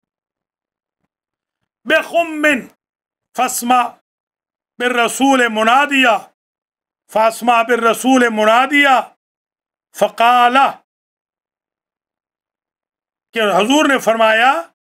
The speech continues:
"मन मौलाकुम व वलीयुकुम", अली के बारे में कि मौला है और वली है, और उन्होंने कहा कि "हम मुखालफत नहीं करेंगे।"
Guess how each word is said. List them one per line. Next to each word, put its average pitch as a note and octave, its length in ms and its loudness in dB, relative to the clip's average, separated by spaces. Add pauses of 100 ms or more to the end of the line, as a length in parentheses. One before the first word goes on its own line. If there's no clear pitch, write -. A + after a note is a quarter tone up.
(600)
"मन B3 220 0
मौलाकुम A#3 840 2
व A#3 120 4
वलीयुकुम", A3+ 760 -2 (1600)
अली B3 280 -4
के A#3 140 -2
बारे A#3 300 0
में A3+ 160 -4
कि A3+ 120 -4
मौला A3+ 380 2
है G#3+ 140 2
और A3 160 -2
वली A#3+ 280 0
है, - 160 -12 (1300)
और A#3 140 -4
उन्होंने C4+ 340 2
कहा A#3 300 0
कि G#3+ 140 -6
"हम A#3 120 0
मुखालफत G#3+ 580 -2
नहीं A#3+ 160 2
करेंगे।" C#4+ 460 -2